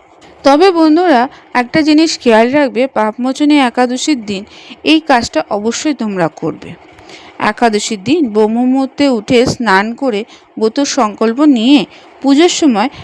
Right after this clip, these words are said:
নারায়ণকে হলুদ মিষ্টির ভোগ নিবেদন করবে।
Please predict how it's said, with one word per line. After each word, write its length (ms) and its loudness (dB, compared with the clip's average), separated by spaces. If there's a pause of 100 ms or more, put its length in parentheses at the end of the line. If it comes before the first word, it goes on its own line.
(120)
নারায়ণকে 720 2
হলুদ 480 0
মিষ্টির 420 -2
ভোগ 320 0
নিবেদন 460 0
করবে। 380 -6